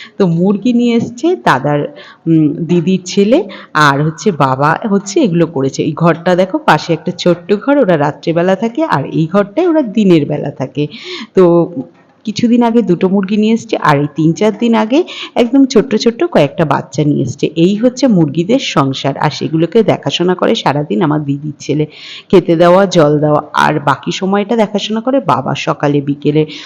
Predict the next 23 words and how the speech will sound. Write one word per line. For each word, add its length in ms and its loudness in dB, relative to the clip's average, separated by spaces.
ওদের 260 4
কি 160 -2
সমস্যা 500 -2
হলো 300 0
না 180 -2
হলো। 240 -4
তো 140 -2
এইসব 400 0
দেখে 240 -4
সত্যি 400 -4
সকালটা 500 -4
পুরো 280 -2
ভালো 320 -4
হয়ে 220 -2
গেল 200 -8
মনটা। 420 2
আকাশটা 460 -4
কিন্তু 300 -6
প্রচণ্ড 540 -2
কালো 220 -2
হয়ে 200 0
আছে, 260 -6
আর 120 -2